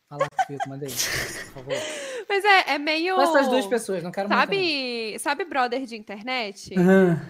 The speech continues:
Speaker 2: É ma-, mais ou menos essa vibe, assim, tipo, aí você dá like, às vezes você comenta, aí às vezes quando você comenta, a galera te responde.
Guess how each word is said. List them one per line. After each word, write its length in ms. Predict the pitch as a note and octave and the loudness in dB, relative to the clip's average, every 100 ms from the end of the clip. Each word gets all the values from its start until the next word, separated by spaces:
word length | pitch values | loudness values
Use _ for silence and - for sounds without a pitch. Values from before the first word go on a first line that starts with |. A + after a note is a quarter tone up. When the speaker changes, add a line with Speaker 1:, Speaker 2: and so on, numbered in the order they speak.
| - | -4
Speaker 2:
É 100 | A3+ | -4
ma-, 260 | D4 D#4+ | -2 -2
mais 260 | C4+ D#4+ F#4 | 0 -2 -2
ou 100 | G4 | -4
menos 220 | F#4 F4 | -4 -4
essa 240 | E4 F4 F4+ | -4 -4 -2
vibe, 400 | E4 C#4 C4 A#3 | 0 0 -2 -6
assim, 220 | B3 B3 | -8 -10
tipo, 120 | - | 0
aí 140 | F#4+ E4 | 0 2
você 220 | E4 D#4+ | -2 -4
dá 140 | D#4 | -2
like, 440 | D4+ D4 C#4+ C#4+ C#4+ | 0 0 0 -2 0
às 160 | B3 | 0
vezes 160 | B3 B3+ | -2 -8
você 200 | B3 C4 | -10 -12
comenta, 640 | C4+ B3+ B3 B3 A#3 A3+ | -10 -8 -8 -10 -10 -4
aí 120 | A3+ A#3 | -2 0
às 240 | B3 A#3+ | -2 -4
vezes 420 | A3 B3+ D4+ B3+ | -6 -4 -4 -8
quando 200 | - C4+ | -10 -8
você 220 | A3+ C#4 | -8 -8
comenta, 580 | C4 C4 A#3+ A3+ A3 A3+ | -8 -8 -6 -8 -10 -10
a 20 | |
galera 320 | A3 G#3+ G#3+ A3+ | -8 -6 -6 -8
te 140 | B3 | -10
responde. 1040 | A#3+ A#3+ - B3+ A3+ A3+ A3+ A3+ A3 G#3+ | -12 -10 -4 0 0 -2 -6 -10 -8 -8